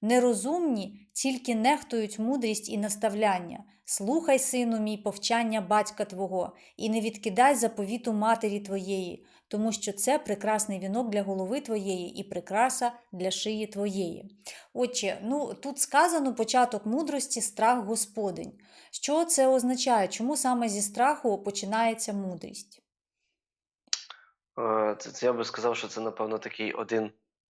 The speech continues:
Speaker 2: із крилатих висловів біблійних. І,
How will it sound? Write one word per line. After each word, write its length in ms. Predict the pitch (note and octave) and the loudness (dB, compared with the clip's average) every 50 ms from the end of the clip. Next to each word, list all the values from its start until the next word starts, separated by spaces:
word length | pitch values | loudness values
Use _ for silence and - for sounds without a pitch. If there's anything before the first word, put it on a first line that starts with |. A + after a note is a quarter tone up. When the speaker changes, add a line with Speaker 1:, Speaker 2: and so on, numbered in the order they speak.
| _ _ _ _ | _ _ _ _
Speaker 2:
із 260 | - A#2+ G#2+ - - - | -8 -6 -6 -6 -6 -6
крилатих 600 | - - A2+ A2 A#2 A#2+ A#2+ - A2+ - - - | -2 0 2 2 4 2 2 2 -2 -4 -4 -4
висловів 500 | C#3+ D#3 - - - A#2 G#2+ G2+ G2 G2 | -4 -4 -4 -4 -6 -6 -6 -6 -8 -8
біблійних. 640 | G#2+ A2+ G#2+ A2+ A2 A2 G#2 G2+ F#2 F#2 F2+ - - _ - - - - - - - - _ - | -8 -8 -4 -2 -2 -2 -2 -2 -4 -8 -8 -10 -14 _ -16 -14 -12 -12 -12 -12 -14 -14 _ -8
І, 800 | A#2 A2+ A2+ A#2+ A#2+ A#2 A#2 A#2 A#2 A2+ A2+ A2 A2 G#2+ G#2 | -6 -4 -2 -2 0 2 2 4 4 4 6 4 4 4 2